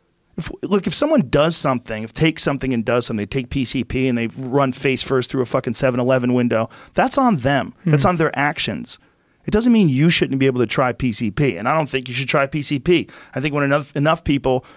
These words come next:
Speaker 1: smash through windows and go crazy, go, "Hey, maybe that's a drug I should fucking avoid."
Speaker 2: Mm-hmm.
Speaker 1: But that's how you find out about that.
Speaker 2: Yeah.
Speaker 1: You let grown adults make their own decisions. And if you're the one who's making the decisions for all the grown adults, you better have some real fucking logic to what you're saying. And it
Speaker 2: And
Speaker 1: turns
Speaker 2: this
Speaker 1: out they
Speaker 2: is,
Speaker 1: don't.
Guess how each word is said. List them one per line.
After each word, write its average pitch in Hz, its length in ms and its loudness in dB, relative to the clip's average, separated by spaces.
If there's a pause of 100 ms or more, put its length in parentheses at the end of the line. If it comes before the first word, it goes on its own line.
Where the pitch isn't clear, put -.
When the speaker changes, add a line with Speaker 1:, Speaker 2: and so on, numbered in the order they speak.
(160)
Speaker 1:
smash 147 440 0
through 147 140 2
windows 143 400 2
and 143 100 0
go 139 100 2
crazy, 151 300 0
go, 127 80 2
"Hey, 143 240 2
maybe 147 180 0
that's 156 180 0
a 147 40 -6
drug 143 200 0
I 147 80 2
should 147 160 -6
fucking 139 280 -2
avoid." 156 320 6
Speaker 2:
Mm-hmm. 156 200 2 (280)
Speaker 1:
But 139 120 -6
that's 294 220 0
how 269 80 2
you 185 140 2
find 127 280 0
out 147 200 0
about - 260 -6
that. - 260 -6 (220)
Speaker 2:
Yeah. 139 220 0 (340)
Speaker 1:
You 160 120 2
let 175 160 2
grown 170 280 2
adults 160 380 0
make 151 180 -2
their 156 160 0
own 151 140 2
decisions. 127 720 -4 (560)
And 160 260 -2
if 147 180 0
you're 185 300 2
the 254 80 0
one 143 200 0
who's 135 160 -2
making 143 240 -2
the 139 80 -2
decisions 131 420 -2
for - 180 -4
all 135 220 2
the 220 100 2
grown 131 220 0
adults, 92 400 -8 (280)
you 185 100 2
better 320 160 4
have 247 180 2
some 160 160 0
real 143 200 2
fucking 123 380 -4
logic 147 420 0
to - 80 -6
what 123 140 -4
you're 110 80 -6
saying. 180 360 0
And - 300 -20
it - 140 -8
Speaker 2:
And 151 100 -2
Speaker 1:
turns 185 200 6
Speaker 2:
this 233 100 6
Speaker 1:
out - 40 2
they 226 100 4
Speaker 2:
is, - 60 2
Speaker 1:
don't. 190 340 2